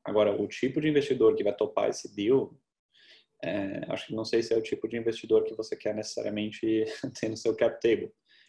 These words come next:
Eu acredito que nenhum fundo vai topar fazer isso. Assim, eu jamais toparia isso.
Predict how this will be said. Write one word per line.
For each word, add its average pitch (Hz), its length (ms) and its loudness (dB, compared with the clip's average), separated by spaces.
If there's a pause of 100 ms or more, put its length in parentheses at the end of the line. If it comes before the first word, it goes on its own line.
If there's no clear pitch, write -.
Eu 120 180 4
acredito 135 580 0
que 135 240 -4
nenhum 120 360 0
fundo 135 680 0 (340)
vai 110 440 0 (280)
topar - 280 0
fazer 120 280 -2
isso. - 320 -10
Assim, - 240 -12
eu 131 380 6
jamais 113 400 0
toparia 117 440 -2
isso. - 320 -16